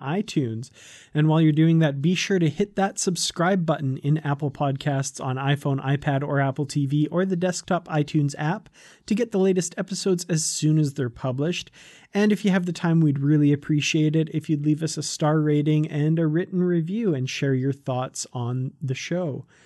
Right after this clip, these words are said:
If you're not an Apple user, we've got you covered as well. You can find all of our shows from Trek F M on Google Play Music, Stitcher, TuneIn, Spreaker,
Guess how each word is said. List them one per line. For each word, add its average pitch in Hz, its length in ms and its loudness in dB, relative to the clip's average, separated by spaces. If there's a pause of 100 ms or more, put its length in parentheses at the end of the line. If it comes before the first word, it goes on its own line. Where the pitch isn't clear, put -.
(460)
If 196 140 2
you're 190 80 6
not 208 220 4
an 208 100 4
Apple 175 240 2
user, 170 340 2
we've 165 140 2
got 139 200 -2
you 127 100 -4
covered 127 340 -4
as 117 160 -4
well. 123 260 -4
You 185 120 -2
can 151 180 2
find 156 380 0
all 156 260 2
of 160 140 2
our 139 100 0
shows 139 320 0
from 147 160 -2
Trek 143 260 -2
F 139 160 -2
M 143 220 0
on 135 380 -2
Google 135 360 -2
Play 131 240 -2
Music, 185 480 0
Stitcher, 196 600 -2
TuneIn, 185 560 2
Spreaker, 185 580 -2